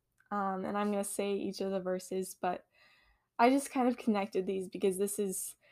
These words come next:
how it makes sense in my mind. We're gonna talk about it afterwards, but I just kinda wanted to read them through first.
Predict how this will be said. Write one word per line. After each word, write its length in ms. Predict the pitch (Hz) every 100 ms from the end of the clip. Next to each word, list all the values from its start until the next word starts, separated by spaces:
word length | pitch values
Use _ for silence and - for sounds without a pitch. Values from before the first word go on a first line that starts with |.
| _ _
how 220 | - 233
it 100 | 226
makes 240 | 214 208
sense 420 | - - 190 190 185
in 140 | 185
my 200 | 185 196
mind. 300 | 185 180 180
We're 140 | 190
gonna 180 | 196 196
talk 300 | 185 - 190
about 180 | 220 190
it 100 | -
afterwards, 640 | - 196 - 190 185 180 180
but 140 | -
I 120 | 190
just 260 | 220 269 -
kinda 200 | 226 202
wanted 320 | 190 185 185
to 120 | 180
read 340 | 180 185 185 185
them 180 | 180 180
through 640 | _ - 180 180 170 180 -
first. 540 | 190 180 185 - -